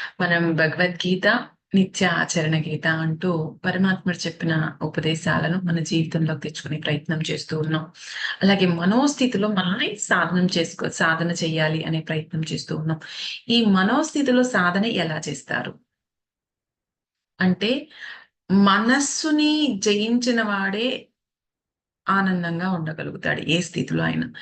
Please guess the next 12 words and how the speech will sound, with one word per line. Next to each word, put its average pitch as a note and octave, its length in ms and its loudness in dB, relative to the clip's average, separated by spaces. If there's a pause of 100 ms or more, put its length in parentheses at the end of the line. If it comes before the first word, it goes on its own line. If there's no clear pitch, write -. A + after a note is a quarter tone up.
(340)
ఈ A3+ 100 2
మనసుకి B3 520 2
ప్రలోభ A3 400 0
పడితే A3 380 0
ఎవరు F#3 300 0
ఆనందంగా E3+ 600 -2
ఉండరు. D3 300 -6 (220)
కాబట్టి F#3+ 520 0 (400)
ఈ A3+ 140 2
మనోస్థితిని B3+ 920 2
ఎలా F#3+ 320 4
జయించాలి? D#3+ 960 -4